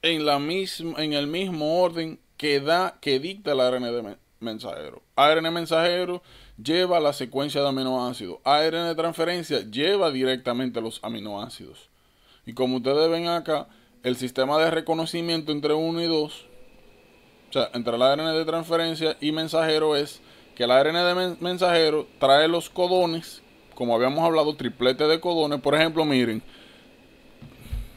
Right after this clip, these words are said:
fíjense qué interesante. Miren qué dice ahí. El A R N mensajero tien-, trae aquí el siguiente codón, el primer codón, que es A U G.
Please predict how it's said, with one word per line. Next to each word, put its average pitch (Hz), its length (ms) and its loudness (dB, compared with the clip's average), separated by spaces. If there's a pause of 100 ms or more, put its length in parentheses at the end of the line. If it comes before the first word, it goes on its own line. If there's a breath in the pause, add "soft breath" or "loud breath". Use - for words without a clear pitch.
(400 loud breath)
fíjense 156 340 -6
qué 156 80 -12
interesante. 135 760 -10 (1700 loud breath)
Miren 160 280 0
qué 170 140 -2
dice 160 280 0
ahí. 107 220 -2 (640)
El 127 140 -2
A 151 180 6
R 175 140 2
N 185 140 -2
mensajero 170 680 0 (760 loud breath)
tien-, 156 320 0
trae 160 320 6
aquí 180 380 -2 (840)
el 135 140 -2
siguiente 147 420 -4
codón, 110 460 -4 (100)
el - 60 -20
primer 139 360 -2
codón, 117 440 -2 (600 loud breath)
que 165 300 4
es - 200 -6
A 151 140 6
U 156 160 2
G. 110 160 -4